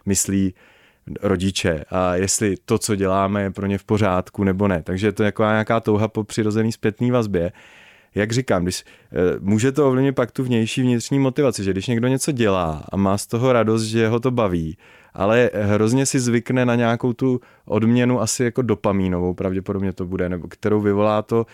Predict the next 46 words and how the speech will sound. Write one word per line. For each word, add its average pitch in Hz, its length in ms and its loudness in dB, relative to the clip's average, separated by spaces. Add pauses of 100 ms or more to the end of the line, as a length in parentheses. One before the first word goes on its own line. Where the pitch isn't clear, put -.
(220)
ten 117 180 0
druhej 113 320 4
mě 117 140 2
za 107 120 -2
to 117 140 -6
nějak 117 260 0
pochválil, 110 580 0
oceňuje, 95 540 -2 (360)
tak - 160 -4
se 127 100 -4
z - 60 -4
toho 127 120 0
může 127 120 2
stát 123 280 0
druh 120 140 -2
takový 123 240 0
určitý 127 300 0
závislosti. 104 640 0
Já 90 140 2
dělám 117 340 2
věci 131 540 2 (1300)
a 101 120 -4
radost 139 320 0
z 143 40 -2
nich 156 200 0
mám 151 160 2
vlastně 139 260 0
až - 220 -4
tehdy, 131 320 0
když 131 200 2
je 135 60 0
oceňují 117 540 0
i 107 40 -4
ty 113 120 2
druhý. 90 460 0
Ale 110 340 0
zase 107 360 -2
na 123 100 0
druhou 123 200 0
stranu 127 680 0 (480)
pořád 127 340 0
je 131 80 2
tam 135 160 2
ta 139 120 2
míra, 127 280 2
že 127 360 2